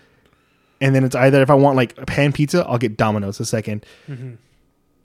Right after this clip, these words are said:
Speaker 1: Dom-, Pizza's now, like, lower, in my opinion. Pizza Hut used to be higher than Domino's, but I think once Domino's kinda changed up the recipe, it kinda got better. And then Domino's kinda, pizza just kinda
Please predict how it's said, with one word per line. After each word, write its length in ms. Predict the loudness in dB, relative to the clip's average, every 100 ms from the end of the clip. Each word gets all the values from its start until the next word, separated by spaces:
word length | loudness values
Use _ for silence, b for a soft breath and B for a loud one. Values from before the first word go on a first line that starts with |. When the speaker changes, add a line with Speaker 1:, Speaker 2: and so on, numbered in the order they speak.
| 0
Speaker 1:
Dom-, 360 | 4 4 2 -2
Pizza's 320 | 2 2 4
now, 180 | 2 4
like, 260 | 2 -2
lower, 340 | 0 2 2 0
in 60 |
my 60 | -2
opinion. 400 | -4 -6 -8 -12 _ 2
Pizza 220 | 4 4
Hut 60 |
used 140 | 4 0
to 40 |
be 60 | -2
higher 320 | -2 0 0
than 140 | 0 -2
Domino's, 500 | -2 0 2 2 -2 b b b b _ 4
but 340 | 4 4 -6 _ _ 0
I 100 | 4
think 160 | 6
once 120 | 6 4
Domino's 260 | 4 4
kinda 140 | 2 0
changed 280 | 2 2 2
up 60 |
the 80 | 0
recipe, 520 | -2 -2 0 2 0 -6
it 100 | 0
kinda 180 | 2 2
got 100 | 2
better. 220 | 4 4
And 120 | 4
then 300 | 2 0 -6 2
Domino's 360 | 6 6 4
kinda, 280 | 4 4 4
pizza 300 | 0 -4 -2
just 120 | 0
kinda 240 | 0 0